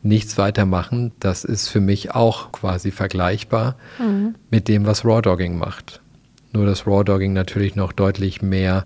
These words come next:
Speaker 1: Impulse von außen liefert.
Speaker 2: Genau, es gibt's ja auch in bestimmten Religionen, ne? Also ich glaub, im Buddhismus gibt es sowas ja auch, ne? Dass man quasi sich hinsetzt, äh, schweigt und dann einfach ganz bei sich ist, ne?
Speaker 1: Genau, um zu sich zu kommen.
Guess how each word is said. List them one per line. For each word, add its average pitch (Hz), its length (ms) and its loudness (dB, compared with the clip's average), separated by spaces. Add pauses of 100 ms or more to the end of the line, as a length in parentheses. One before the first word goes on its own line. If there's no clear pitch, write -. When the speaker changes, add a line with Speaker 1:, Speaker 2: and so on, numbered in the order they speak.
(120)
Speaker 1:
Impulse 117 600 4
von - 180 -2
außen 110 340 0
liefert. - 600 -6 (180)
Speaker 2:
Genau, 196 160 2
es 175 140 0
gibt's 196 180 -6
ja 214 140 -2
auch 196 80 -4
in 196 80 0
bestimmten 196 320 -2
Religionen, 190 560 0
ne? 208 140 0 (100)
Also 180 160 -2
ich 175 80 -6
glaub, - 160 -4
im 185 120 2
Buddhismus 208 480 0
gibt 214 160 -6
es 208 120 -4
sowas 196 260 -6
ja - 140 -4
auch, 190 260 0
ne? 196 180 0
Dass 185 240 -6
man 175 280 0 (720)
quasi 170 420 -4
sich 175 160 -4
hinsetzt, 185 760 0
äh, 185 80 -6
schweigt 170 640 -2
und 170 540 -2
dann 170 120 -2
einfach 190 260 -2
ganz 185 220 -4
bei 180 120 -2
sich 185 220 -6
ist, - 220 -6
ne? 196 100 -4 (160)
Speaker 1:
Genau, 110 320 0 (220)
um 123 160 0
zu 131 100 4
sich 120 220 -2
zu - 160 -2
kommen. - 240 -6